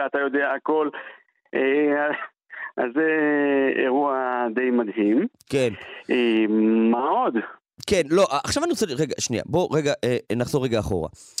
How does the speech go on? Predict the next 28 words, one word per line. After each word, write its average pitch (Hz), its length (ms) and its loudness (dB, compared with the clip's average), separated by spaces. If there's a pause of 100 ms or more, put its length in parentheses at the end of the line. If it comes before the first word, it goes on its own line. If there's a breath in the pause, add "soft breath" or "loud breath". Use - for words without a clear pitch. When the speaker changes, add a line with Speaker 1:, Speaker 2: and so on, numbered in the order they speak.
(320 loud breath)
Speaker 2:
מה 269 100 2
שקרה 262 220 0
זה 208 100 0
ככה, 101 300 -2
שאולמרט 262 420 2
התראיין 151 320 0
לדעתי 131 280 0
לדמוקרט 127 480 -2
טיווי, 147 240 0
נכון? 196 340 0 (160)
אה, 135 260 2
וזרק 131 400 -2
שם 151 160 -2
משהו 156 260 0
על 139 60 0
נתניהו, 135 420 0
שהמשפחה 135 440 -4
של 135 140 -4
חולי 127 260 -2
נפש, 160 360 -2
פחות 156 300 -4
או 139 60 2
יותר, - 200 -2
זה 139 160 -2
הציטוט? 180 560 -2 (600 soft breath)
Speaker 1:
נכון. 226 320 0 (260)
Speaker 2:
כן, 123 140 0 (200)
פשוט. 339 360 0